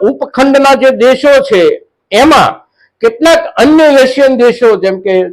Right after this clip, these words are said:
ચાઇના હોય, બ્રહ્મદેશ હોય, કોરિયા હોય, થાઈલેન્ડ હોય, આ બધા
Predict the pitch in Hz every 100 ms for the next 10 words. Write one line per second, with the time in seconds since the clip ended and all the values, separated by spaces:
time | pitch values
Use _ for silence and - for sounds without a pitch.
0 | - 175 175 220 233 214 208 214 208 196
1 | - 156 180 190 202 214 214 180 196 208
2 | 190 - _ _ _ _ _ _ _ _
3 | _ _ - 185 247 285 339 233 196 196
4 | 185 185 185 151 185 208 220 202 269 262
5 | - - 269 277 226 247